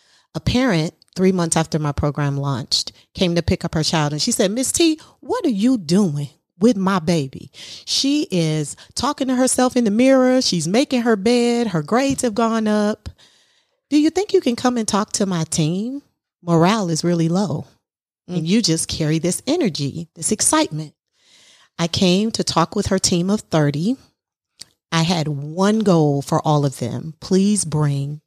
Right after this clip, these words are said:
Speaker 1: your goals for the month.
Speaker 2: Mm-hmm.
Speaker 1: What are your sales goals? What do you want to accomplish?" And they brought their goals after a month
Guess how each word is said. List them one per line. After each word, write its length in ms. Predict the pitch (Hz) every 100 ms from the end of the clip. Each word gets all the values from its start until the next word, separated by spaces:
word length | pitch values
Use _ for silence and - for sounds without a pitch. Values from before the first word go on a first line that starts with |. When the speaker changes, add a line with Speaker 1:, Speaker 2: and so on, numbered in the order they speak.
| _
Speaker 1:
your 220 | 170 175 175
goals 500 | 196 330 - - -
for 140 | 185
the 80 | 196
month. 260 | - 175
Speaker 2:
Mm-hmm. 260 | 190 220 170
Speaker 1:
What 140 | 180
are 60 | 262
your 180 | 247 254
sales 300 | - 302 240
goals? 320 | 147 - -
What 80 | 185
do 60 |
you 60 | 220
want 140 | 214
to 60 | 208
accomplish?" 460 | - 247 110 - - - - - - - - 165
And 440 | 175 170 165 165
they 100 | 160
brought 300 | 156 185 -
their 100 | 208
goals 340 | 190 190 190 -
after 320 | 170 - 165
a 60 | 160
month 600 | 170 208 254 294 -